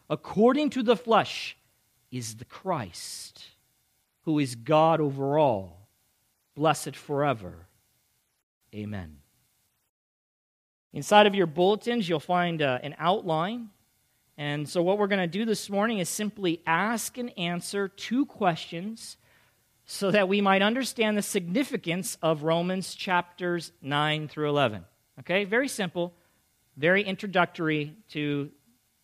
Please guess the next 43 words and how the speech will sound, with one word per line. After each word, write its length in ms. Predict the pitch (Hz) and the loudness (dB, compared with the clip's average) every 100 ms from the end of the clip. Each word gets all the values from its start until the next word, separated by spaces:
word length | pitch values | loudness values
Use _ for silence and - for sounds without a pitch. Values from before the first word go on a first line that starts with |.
| _ - | _ -10
the 60 | |
matter 320 | 139 156 151 147 | -2 0 0 0
we'll 100 | 139 | -2
be 100 | 131 | 0
looking 340 | 156 151 143 | 0 -2 -4
at 200 | 131 - _ _ _ _ _ - | -6 -8 _ _ _ _ _ -10
as 160 | 127 | -6
we 60 | 135 | -4
move 180 | 147 139 | -4 -6
through 160 | 151 | -6
these 160 | 139 123 | -6 -6
chapters. 480 | - 165 156 104 - | 0 2 2 -4 0
So 260 | 226 202 | 4 6
the 80 | 190 | 4
first 380 | - 277 285 - | 0 0 0 0
question 380 | 240 196 208 185 | 0 2 0 0
we're 80 | |
gonna 120 | 175 165 | 0 0
ask 300 | 165 165 - | 0 -2 -4
and 100 | 165 | -4
answer 280 | 170 214 | -2 0
is, 100 | 190 | 0
what 200 | 147 226 | 0 0
was 140 | 233 180 | 0 -2
the 60 | |
cause 380 | 196 202 185 175 | -4 2 4 2
of 120 | 160 | -2
Paul's 280 | - 170 160 | 0 0 0
great 260 | 131 143 123 | -2 -4 -4
sorrow? 460 | - 127 131 196 - _ _ _ - | -4 0 0 -2 -6 _ _ _ -8
And 160 | 160 | -4
second, 540 | - 277 269 202 185 202 | 0 2 2 0 -4 -6
what 260 | 156 165 269 | 0 4 4
is 260 | 285 - | 0 -8
true 800 | - - - 277 254 165 202 269 _ _ _ _ _ 165 | -12 -12 -6 0 2 4 2 -4 _ _ _ _ _ -2
of 220 | 156 143 | 0 2
those 380 | 220 220 214 - | 6 6 4 0
Paul 440 | - 262 233 202 | -2 2 4 4
had 320 | 190 180 165 | 4 2 2
this 180 | 170 160 | -2 -4
great 440 | - 160 165 170 _ _ _ - | -4 2 2 0 _ _ _ -18
sorrow 840 | - - 165 135 120 110 107 113 _ _ _ | -14 -6 -2 0 0 -2 -6 -10 _ _ _
for. 500 | - 165 127 92 | 0 2 4 2